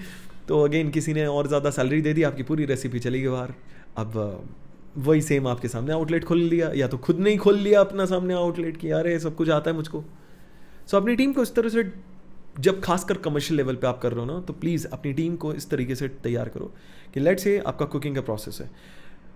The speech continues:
कुकिंग में आपके मोटे-मोटे बीस स्टेप हैं, पांच-पांच स्टेप्स के बैचेस बना लो कि ये पांच चीज़ें, जैसे मसाला कूटना है, कौन से मसाले कहाँ से कूटते हैं, क्या होता है, ये एक प्रोसेस हो गया। फिर मसाले के बाद again सॉस बनती है, so सॉस बनने का एक स्टेप हो गया।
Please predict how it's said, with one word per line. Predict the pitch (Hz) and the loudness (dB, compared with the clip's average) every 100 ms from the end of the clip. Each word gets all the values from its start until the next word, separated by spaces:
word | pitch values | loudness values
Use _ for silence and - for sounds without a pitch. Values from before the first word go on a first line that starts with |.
| - | 2
कुकिंग | 190 220 202 | 4 6 4
में | 202 | 4
आपके | 185 185 175 | 2 2 2
मोटे-मोटे | 165 175 185 175 185 185 185 - - - - - | 4 4 2 4 4 4 0 -10 -14 -16 -18 -12
बीस | 131 170 185 | -2 0 0
स्टेप | 160 - 104 | -2 -4 -6
हैं, | - - - - - - - - 180 | -8 -12 -12 -12 -14 -16 -16 -2 2
पांच-पांच | 214 254 - 214 214 | 2 2 2 2 2
स्टेप्स | 185 196 202 202 | 0 2 0 0
के | - 185 | 2 2
बैचेस | 202 131 135 135 143 | 4 4 2 4 0
बना | 120 110 | 0 -2
लो | 113 | -2
कि | 117 170 | -2 -2
ये | 208 | -2
पांच | 185 190 208 226 | 0 0 0 -2
चीज़ें, | - 175 156 190 | 0 0 0 0
जैसे | 165 156 | -2 -2
मसाला | 156 147 160 160 | -2 2 2 2
कूटना | 156 131 120 | 0 -4 -6
है, | 110 - - | -10 -10 -4
कौन | 156 156 | 0 0
से | 156 | 0
मसाले | 147 139 147 | 0 2 2
कहाँ | 147 135 143 | 0 -4 -4
से | 151 | -4
कूटते | 135 - | -4 -4
हैं, | 143 151 | -4 2
क्या | 151 | 2
होता | 131 117 143 | 2 0 -2
है, | 170 | 0
ये | 175 175 | 2 4
एक | 170 | 2
प्रोसेस | 131 110 117 113 | -2 -2 -6 -8
हो | |
गया। | - - - - - - - | -10 -12 -16 -16 -16 -12 -2
फिर | 165 | 0
मसाले | 165 160 165 170 | 2 4 6 6
के | |
बाद | 165 165 | 6 4
again | 160 165 | 4 0
सॉस | 160 165 160 | 4 4 4
बनती | 131 117 120 | 0 -2 -4
है, | |
so | 107 | -6
सॉस | 113 170 165 | 2 4 6
बनने | 147 143 147 | 4 2 4
का | 175 | 6
एक | 170 156 | 6 2
स्टेप | - 117 127 | -2 -4 -6
हो | |
गया। | 113 | -8